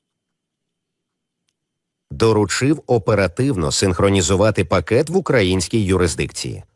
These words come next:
Працюємо також із країнами Європи поза Євросоюзом, щоб вони приєдналися до відповідних санкційних режимів.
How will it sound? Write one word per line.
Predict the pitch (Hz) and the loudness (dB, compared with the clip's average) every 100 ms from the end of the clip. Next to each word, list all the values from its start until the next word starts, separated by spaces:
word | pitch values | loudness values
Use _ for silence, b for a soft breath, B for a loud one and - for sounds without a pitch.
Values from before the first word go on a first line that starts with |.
| _ b b - | _ b b -2
Працюємо | 104 101 - 135 190 202 | 2 2 0 2 2 2
також | 185 175 175 - | 0 0 0 -2
із | - 147 | 0 0
країнами | - 120 117 123 90 85 | 2 0 2 2 0 0
Європи | 90 85 98 90 82 | 0 0 0 0 0
поза | 110 107 90 | 2 0 0
Євросоюзом, | 80 76 82 - 95 110 202 107 64 - | -2 0 -2 0 2 2 2 0 -4 -6
щоб | - - 98 | -6 0 0
вони | 71 95 104 170 | 2 2 2 2
приєдналися | 175 196 180 139 104 123 135 - 160 | 0 0 0 2 2 2 0 0 0
до | 160 | 2
відповідних | 143 - 104 82 147 165 170 | 0 0 -2 0 0 0 -2
санкційних | - 104 90 - 82 78 71 | 0 0 0 -2 -2 -2 -2
режимів. | 90 87 73 62 53 | 0 0 -2 -6 -10